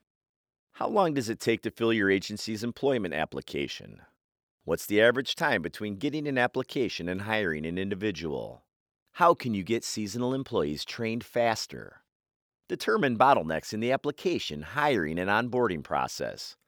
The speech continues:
Find ways to make it easier for employees to get hired and trained. Consider things like shortening the application, walk-in interviews,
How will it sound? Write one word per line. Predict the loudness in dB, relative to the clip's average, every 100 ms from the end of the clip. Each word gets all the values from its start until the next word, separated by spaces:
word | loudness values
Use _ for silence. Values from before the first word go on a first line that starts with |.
| _ _ _
Find | -2 -2 -2
ways | 0 0 0
to | -6
make | -8 -4 -2 -2 -2
it | -6 -6 -8
easier | -2 0 0 -2 -4 -4
for | -4
employees | -4 -2 0 2 0 -4 -8
to | -6
get | -4 -4
hired | 0 2 4 0
and | -2
trained. | -4 -2 -2 -4 -10 -20 _ _ _ _ _ _ _ _
Consider | -8 -2 0 0 0
things | -2 -2 -2
like | 4 6 6 2 -12 _ _ _ _ _ _ _ _ _ _ _ _
shortening | -12 -6 -2 0 -2 -4 2
the | 4
application, | 4 4 -2 0 -2 -2 -8 -12 -20 _ _ _ _ _ _ _ _ _ _ _ _
walk-in | 2 4 4 2
interviews, | 0 -2 -4 -8 -10 -14 -16